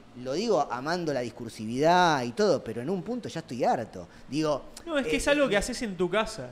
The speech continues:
Speaker 2: Y después algún día soñ-, algún día soñás con el, el, el, la situación en la que podés ser pragmático aplicando todo lo que a vos te encanta.
Speaker 1: Claro.
Speaker 2: Y, eh,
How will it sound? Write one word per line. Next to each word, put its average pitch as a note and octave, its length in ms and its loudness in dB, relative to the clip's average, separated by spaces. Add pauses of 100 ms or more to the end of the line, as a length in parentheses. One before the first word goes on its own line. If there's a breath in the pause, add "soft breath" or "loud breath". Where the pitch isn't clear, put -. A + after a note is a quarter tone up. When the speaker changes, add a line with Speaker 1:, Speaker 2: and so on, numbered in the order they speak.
(120)
Speaker 2:
Y C#3+ 80 -6
después A#3 320 -2
algún B3 280 2
día C#4 340 4
soñ-, F#3+ 360 -4
algún A3+ 340 0
día C4+ 460 -2 (160)
soñás F3 440 -6
con G3 260 -6 (100)
el, D#3 280 -6
el, D3+ 380 -8
el, C#3+ 140 -8
la C#3+ 120 -6
situación D#3+ 400 -8
en G3 80 -6
la E3 140 -2
que D#3 100 -8
podés F3 240 -8
ser G3 220 -8
pragmático F3 640 -6
aplicando E3 800 -6 (180)
todo F3+ 160 -10
lo D#3+ 120 -8
que D3 60 -10
a C#3+ 40 -6
vos D#3+ 180 -10
te D3+ 80 -12
encanta. C#3 520 -8
Speaker 1:
Claro. A3+ 400 -2 (260)
Speaker 2:
Y, F4 60 -4
eh, G4 160 -6